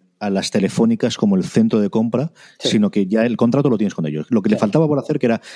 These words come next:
Speaker 1: que el contrato mensual lo tuvieses con la telefónica, bueno, pues ahora ya tienes un contrato mensual con Apple.
Speaker 2: Sí.
Speaker 1: A ver cuándo damos el siguiente salto.
Speaker 2: Eso es.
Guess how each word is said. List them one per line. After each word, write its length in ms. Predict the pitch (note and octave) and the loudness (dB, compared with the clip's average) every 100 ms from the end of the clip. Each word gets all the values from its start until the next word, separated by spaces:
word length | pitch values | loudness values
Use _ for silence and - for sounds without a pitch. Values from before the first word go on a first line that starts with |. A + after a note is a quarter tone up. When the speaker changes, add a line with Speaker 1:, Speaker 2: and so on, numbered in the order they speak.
| - | -6
Speaker 1:
que 80 | - | -2
el 80 | G#2+ | 2
contrato 480 | A2+ A2 B2+ C3 | 2 2 0 0
mensual 640 | C3 B2+ A2 - A#2 A#2 G#2+ - _ | 0 0 0 0 2 0 -2 -10 _
lo 160 | A2 G#2+ | -2 0
tuvieses 320 | G#2+ G#2+ G#2 | 2 0 -4
con 140 | - | -4
la 60 | A2+ | -2
telefónica, 440 | G#2+ A2 C3+ C3+ | -2 -2 -2 -2
bueno, 140 | B2 G2+ | -2 -2
pues 120 | G2 | -2
ahora 120 | C3 | 0
ya 100 | C3+ A#2 | 0 2
tienes 220 | A#2 A2+ | 2 0
un 60 | A2 | -2
contrato 220 | G2+ G2 | -2 -2
mensual 260 | G2 - F2 | -4 -4 -6
con 140 | E2+ | -8
Apple. 220 | D2 - - _ | -12 -14 -20 _
Speaker 2:
Sí. 160 | - - | -18 -10
Speaker 1:
A 80 | - | -2
ver 120 | G#2 | -2
cuándo 180 | G#2 A2 | 0 0
damos 180 | G#2 F#2+ | 0 -2
el 60 | G2 | -6
siguiente 260 | F2+ D#2+ | -8 -10
salto. 280 | - - - | -12 -16 -12
Speaker 2:
Eso 240 | B1 - - | -14 -14 -20
es. 200 | - | -20